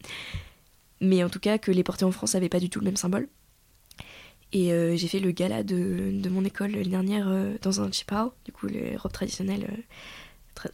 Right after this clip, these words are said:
traditionnelles chinoises. Et clairement, j'étais la seule à avoir ce, ce type de vêtements.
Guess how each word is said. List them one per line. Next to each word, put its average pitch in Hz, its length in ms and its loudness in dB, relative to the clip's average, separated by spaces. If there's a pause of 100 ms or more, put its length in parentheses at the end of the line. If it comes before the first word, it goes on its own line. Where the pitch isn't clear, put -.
traditionnelles 190 380 -2
chinoises. 196 340 -2 (460)
Et 165 580 2
clairement, 175 240 0
j'étais 196 220 0
la 185 100 0
seule 190 240 8
à 175 60 4
avoir 175 200 2
ce, 185 320 -2
ce - 140 -6
type - 200 -10
de - 40 -8
vêtements. - 340 -4